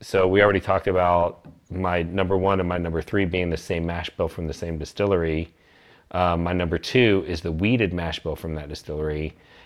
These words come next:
And my number five is the high rye bourbon mash bill from that distillery. Um, they don't disclose what the rye percentage is, and I've read some weird stuff online that it's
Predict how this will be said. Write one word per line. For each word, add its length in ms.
And 80
my 80
number 260
five 840
is 580
the 480
high 480
rye 800
bourbon 340
mash 320
bill 140
from 160
that 180
distillery. 600
Um, 680
they 260
don't 240
disclose 720
what 220
the 220
rye 300
percentage 600
is, 320
and 100
I've 200
read 220
some 220
weird 240
stuff 280
online 480
that 120
it's 280